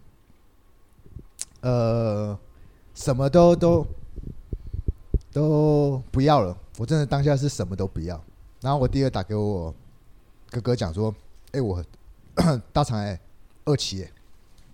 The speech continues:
他听到说：“啊，你说什么？”我说：“我大肠癌二期耶，怎么办？”他说：“你在那边等我，我马上过来。”然后他没多久过来，我说：“啊，我小孩刚生耶，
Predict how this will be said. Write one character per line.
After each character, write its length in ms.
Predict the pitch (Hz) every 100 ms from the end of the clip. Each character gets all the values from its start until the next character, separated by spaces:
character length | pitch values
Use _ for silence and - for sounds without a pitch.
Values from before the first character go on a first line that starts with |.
| - - - - - - - - _ -
他 100 | 147
听 180 | - 131
到 180 | 135 123
说 220 | 127 117 - - - -
：“啊， 280 | 117 170 247
你 80 | -
说 160 | 131 185
什 100 | 170
么？” 200 | 101 - - - - - - - -
我 120 | 101 110
说 320 | 127 127 - 92
：“我 100 | 104
大 120 | 135
肠 120 | 113
癌 60 | 95
二 100 | 117
期 180 | -
耶， 60 | 69
怎 160 | - 87
么 60 |
办？” 180 | 92 90 - _ - - - - _ _ _ _ _ -
他 100 | 127
说 80 | 139
：“你 60 |
在 60 | 117
那 100 | 123
边 20 |
等 160 | - 95
我， 100 | 82 - _ _
我 80 | 113
马 100 | 98
上 80 |
过 180 | 90 90
来。” 60 | 85 - - - - - - _ - - - _ - - - -
然 100 | -
后 40 | 120
他 180 | 139 135
没 140 | 113
多 80 | 123
久 100 | 120
过 200 | - 123
来， 60 | 80 - -
我 120 | 104
说 260 | 117 113 107 - - - - - - - - - - _ - - - - - -
：“啊， 120 | 120
我 80 | 135
小 160 | 117
孩 80 | 95
刚 180 | 104 117
生 160 | - 104
耶， 120 | 101